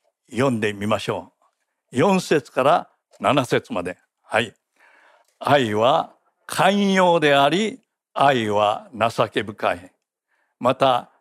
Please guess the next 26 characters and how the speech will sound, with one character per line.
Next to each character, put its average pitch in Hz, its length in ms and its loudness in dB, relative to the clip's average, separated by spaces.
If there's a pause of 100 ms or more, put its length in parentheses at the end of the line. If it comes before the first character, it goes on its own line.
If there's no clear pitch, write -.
(100)
妬 143 400 2
む 208 160 -2
こ 147 180 0
と 196 160 2
を 143 100 0
し - 200 -10
な 92 180 -4
い。 80 140 -20 (720)
愛 127 320 0
は 104 420 -2
高 120 300 -2
ぶ 131 100 -2
ら 123 160 -2
な 95 140 0
い。 82 180 -16 (420)
誇 156 460 0
ら 147 80 4
な 110 160 0
い。 - 160 -12 (640)
無 139 200 -2
作 233 260 2
法 165 420 2
を 202 80 0
し - 280 -6
な 110 180 0
い。 87 160 -14